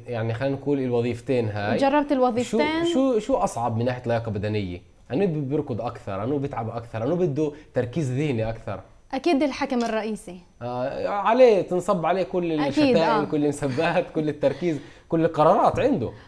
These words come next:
Speaker 2: مظبوط، آه، بس حكم ال-، حكم الخط برضه مش سهل، يعني برضه بدك تركيز،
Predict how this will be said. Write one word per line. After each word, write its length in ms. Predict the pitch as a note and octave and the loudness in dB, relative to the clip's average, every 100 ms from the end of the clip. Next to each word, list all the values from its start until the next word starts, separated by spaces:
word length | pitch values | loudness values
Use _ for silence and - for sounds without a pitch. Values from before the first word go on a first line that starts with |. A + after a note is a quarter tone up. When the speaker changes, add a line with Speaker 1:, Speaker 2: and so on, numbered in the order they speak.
| - | -2
Speaker 2:
مظبوط، 420 | C#4 C#4+ F#4 D#4+ | -2 2 2 4
آه، 140 | F4+ | 6
بس 360 | A#3+ B3 - - | 6 4 0 -2
حكم 440 | B3+ C4+ D#4 D#4 | -2 0 -2 0
ال-، 380 | C#4+ B3+ B3 A#3 | 0 0 -4 -4
حكم 540 | A3+ A3+ A3+ D4 D4 C#4 | -2 -4 -4 -2 2 2
الخط 360 | C4 D#4+ D#4+ | 2 -2 0
برضه 480 | A#3+ C4+ A3+ B3+ B3 | 0 0 2 4 4
مش 260 | A#3+ B3+ - | 2 -2 -4
سهل، 460 | - D4+ G3 E3 | -4 -2 -4 -6
يعني 400 | F3+ F#3 F3 G3 | -10 -10 -10 -10
برضه 320 | F#3+ B3+ B3 | -2 0 2
بدك 280 | C4 A3 A#3+ - | 0 0 -4 -2
تركيز، 580 | A#3 A3+ B3 A#3+ G#3 | -6 -2 -2 0 -2